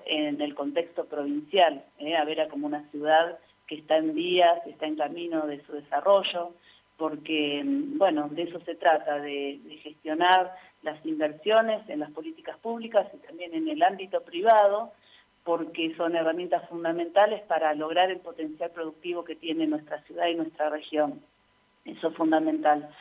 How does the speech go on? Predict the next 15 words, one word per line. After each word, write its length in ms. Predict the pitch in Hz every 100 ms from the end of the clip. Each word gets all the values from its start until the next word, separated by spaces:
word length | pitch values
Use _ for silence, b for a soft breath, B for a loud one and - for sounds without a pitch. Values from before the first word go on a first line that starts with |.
| B -
Y 100 | 185
eso 160 | 208
lo 80 | 185
estamos 360 | - 185 180 170
logrando 520 | 165 180 180 190 202
unidos 680 | 185 175 208 220 214 220 226 _ b b -
a 100 | 165
través 420 | 170 175 180 160
de, 540 | 170 165 156 156 156 b b b -
de 160 | 165
un 1080 | 165 175 170 165 156 151 147 151 247 202 160
diálogo, 560 | 202 247 247 226 214 202
de 80 | 175
un 100 | 165
debate 360 | 165 165 160